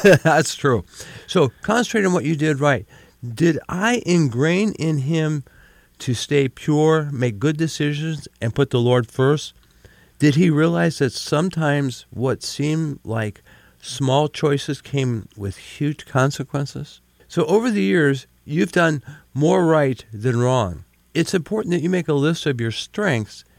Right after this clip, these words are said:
as a parent and trust that your words and actions have made a positive impact, even if you don't see the results quite yet. Doctor Dobson was one who said that we cannot forget.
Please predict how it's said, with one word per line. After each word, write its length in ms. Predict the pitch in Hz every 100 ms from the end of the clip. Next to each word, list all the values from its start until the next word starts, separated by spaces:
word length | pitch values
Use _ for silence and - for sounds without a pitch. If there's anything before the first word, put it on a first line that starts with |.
| _ -
as 140 | 127
a 60 | 127
parent 360 | - 185 147 -
and 180 | 123 127
trust 340 | - 185 -
that 160 | 160 151
your 200 | 135 143
words 460 | 131 147 180 175 - -
and 220 | 135 -
actions 640 | 143 160 - - 110 104 - _ _ _ - _ -
have 180 | 127 123
made 260 | 139 139 -
a 80 |
positive 560 | 123 123 131 120 113 107
impact, 560 | 127 151 101 92 - _ _ _ _ _ -
even 260 | 139 190 190
if 100 | 170
you 140 | 147
don't 220 | 143 147
see 180 | - 135
the 100 | 123
results 480 | 113 95 95 98 - -
quite 260 | 123 110 -
yet. 240 | 113 82 _ - _ _ _
Doctor 360 | 120 123 - 131
Dobson 580 | 127 123 120 - 92
was 220 | 90 90 107
one 280 | 95 95
who 140 | 87 107
said 460 | 104 - 87 53 - _ _ _ _ _ - - _
that 240 | 101 101 85 _ _ _ _ _ _
we 300 | - 113 107 -
cannot 760 | - 110 101 107 127 135 - - _ -
forget. 560 | - 123 101 90 55